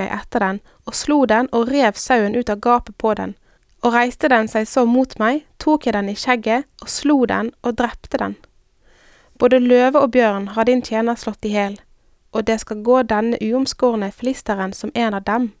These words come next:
fordi han har hånet den levende Guds hær." Så sa David,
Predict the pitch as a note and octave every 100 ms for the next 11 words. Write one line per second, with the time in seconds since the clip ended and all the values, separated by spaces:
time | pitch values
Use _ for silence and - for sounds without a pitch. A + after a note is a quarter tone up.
0 | _ _ _ - - G#3+ A3+ C4 D#4+ -
1 | _ - C#4+ B3 A3 G#3+ A#3 A#3 G#3+ G#3
2 | G3+ A3 A#3 G3+ F#3+ G3+ - - F#3+ G3
3 | - _ _ _ _ _ _ _ _ _
4 | _ _ _ _ - - C4+ B3 G#3+ G#3
5 | G#3 G3+